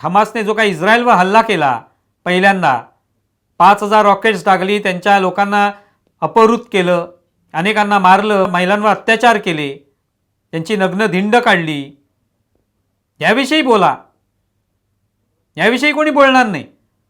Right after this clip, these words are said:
पण आज जेव्हा इस्रायल हल्ला करतोय, तिथले अनेक लोक त्यामुळे मारले जात आहेत, हमासचेही लोक मारले जात आहेत, आणि प्रामुख्याने हमासच्या अतिरेक्यांना मारणं हाच उद्देश आहे, त्याविषयी कोणी बोलायला मागत नाही.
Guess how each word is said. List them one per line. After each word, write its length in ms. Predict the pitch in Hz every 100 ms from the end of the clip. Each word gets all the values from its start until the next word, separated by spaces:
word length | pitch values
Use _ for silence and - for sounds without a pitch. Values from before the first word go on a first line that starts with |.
| _ _ -
पण 80 | 151
आज 300 | 156 247 208
जेव्हा 220 | 247 262
इस्रायल 420 | 214 160 226 269
हल्ला 280 | 214 226 240
करतोय, 480 | 240 214 226 226 226
तिथले 320 | 220 - 220
अनेक 260 | 214 214
लोक 260 | 226 220 -
त्यामुळे 280 | 214 214 226
मारले 380 | 196 185 220 240
जात 240 | 196 -
आहेत, 240 | 143 131 131 _ _ _ _ _ _ -
हमासचेही 500 | 156 214 247 269 262
लोक 160 | 233 214
मारले 300 | 214 202 202
जात 80 | 185
आहेत, 140 | 214
आणि 120 | 214
प्रामुख्याने 540 | 202 196 185 214 233 226
हमासच्या 640 | 175 202 226 - 240 240 247 _ _ -
अतिरेक्यांना 640 | 160 220 233 226 254 262
मारणं 300 | 247 240 240
हाच 180 | 220 240
उद्देश 380 | 226 180 202 180
आहे, 200 | 139 135 - _ _ _ _ _ _
त्याविषयी 420 | 180 233 269 294
कोणी 220 | 294 294 285
बोलायला 320 | 262 254 247
मागत 300 | 226 202 -
नाही. 140 | 120